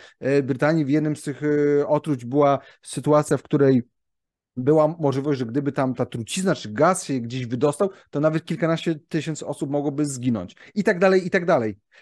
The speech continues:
Kompletne i właśnie pragmatyk, który wierzy realistom, nie zastanawia się nad tym, bo widzi wszystko krótko, y, krótkoterminowo, krótkowzrocznie.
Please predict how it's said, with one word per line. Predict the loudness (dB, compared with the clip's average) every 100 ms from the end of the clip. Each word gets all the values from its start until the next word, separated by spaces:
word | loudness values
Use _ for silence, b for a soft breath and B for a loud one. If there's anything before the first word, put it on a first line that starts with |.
| b _ _ 0
Kompletne | 0 2 4 2 2 0 2 2 0 _ _ _ _ _ _ _ _ _ 0
i | 2 4
właśnie | 0 0 -4 -2
pragmatyk, | 0 0 4 4 4 2 0 -6 _ _ _ _ _ _ _
który | -2 0
wierzy | 2 4 4 4 2 2
realistom, | 0 0 4 6 6 2 0 -2 0 -2 -6 -8 -8 b
nie | 0 2
zastanawia | 2 2 2 2 2 0
się | -4
nad | -10 -12
tym, | -20 -20 _ _ _ _
bo | -2 0
widzi | 0 -4
wszystko | -8 -10 -8 -8
krótko, | -6 -6 -4 -2 0 0 -2 b b -10 -4
y, | -2 -2 -4
krótkoterminowo, | -6 -4 -4 -2 -2 -4 -4 -6
krótkowzrocznie. | -6 -6 -6 -2 -2 -4 _ _ -10 0 4 2 0 -14